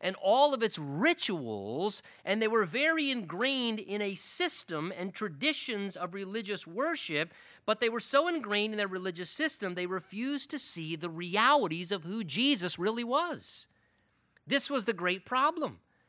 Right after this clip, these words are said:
It tells us in John chapter five that Jesus said to them, "The very works that I'm doing testify that the Father in heaven has sent me.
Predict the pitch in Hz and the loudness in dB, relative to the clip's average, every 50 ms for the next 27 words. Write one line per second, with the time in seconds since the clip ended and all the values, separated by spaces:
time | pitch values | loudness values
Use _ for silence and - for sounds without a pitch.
0 | _ _ _ 190 165 - 170 170 165 185 165 180 190 160 135 156 151 160 156 - | _ _ _ -2 4 6 4 4 4 2 -4 -4 -6 0 2 4 4 4 4 2
1 | 170 - 208 196 - 240 254 277 285 233 160 151 135 117 120 139 147 143 - 190 | 0 0 -2 -4 -2 0 2 2 2 2 0 -4 -8 -8 -6 -6 -6 -6 -6 -8
2 | 175 - - 254 277 269 294 269 233 196 120 95 92 - _ _ - - - _ | -6 -2 -2 0 0 -2 -4 -4 -4 -4 -4 -4 -8 -14 _ _ -20 -20 -12 _
3 | 156 160 151 180 202 202 202 202 180 160 160 196 262 294 277 - - - - 175 | -4 -2 2 4 4 6 4 4 0 -2 2 4 4 4 4 2 -4 -4 0 2
4 | 170 165 165 151 139 190 285 302 277 202 170 180 202 185 - - 262 277 - - | 4 4 2 0 -4 -4 -4 -2 0 0 0 0 -2 -4 -4 -2 -2 -2 -2 -4
5 | - 277 - - 160 143 147 156 175 185 170 175 175 - - 170 - - - 226 | -6 -6 -2 0 2 4 6 6 4 2 0 -4 -6 -4 -8 -10 -8 -6 -4 0
6 | 247 285 302 285 220 185 180 185 190 190 170 226 285 269 220 214 196 196 240 240 | 2 2 2 2 2 2 0 0 -2 -2 -2 0 0 0 0 -2 -2 -2 -2 -2
7 | - - - 302 339 320 240 160 139 104 - | -2 0 2 2 0 0 -4 -8 -8 -8 -10